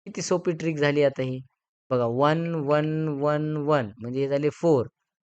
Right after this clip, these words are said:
बरोबर? त्यानंतर हे बघा थ्री, वन, टू, थ्री, फोर, फाय, सिक्स, म्हणजे हे झाले एटीन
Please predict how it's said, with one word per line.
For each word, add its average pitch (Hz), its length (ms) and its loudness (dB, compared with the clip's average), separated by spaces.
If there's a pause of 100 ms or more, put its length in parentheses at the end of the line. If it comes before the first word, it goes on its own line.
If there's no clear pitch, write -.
बरोबर? 196 360 6 (500)
त्यानंतर 151 560 4 (440)
हे - 120 -12
बघा 127 400 0 (140)
थ्री, 151 380 -2
वन, 147 580 -2 (140)
टू, 147 340 -4 (100)
थ्री, 143 340 -6
फोर, 135 360 -4
फाय, 135 340 -2
सिक्स, - 400 -6 (300)
म्हणजे 131 180 -2
हे 151 80 0
झाले 156 160 -2
एटीन 139 500 -2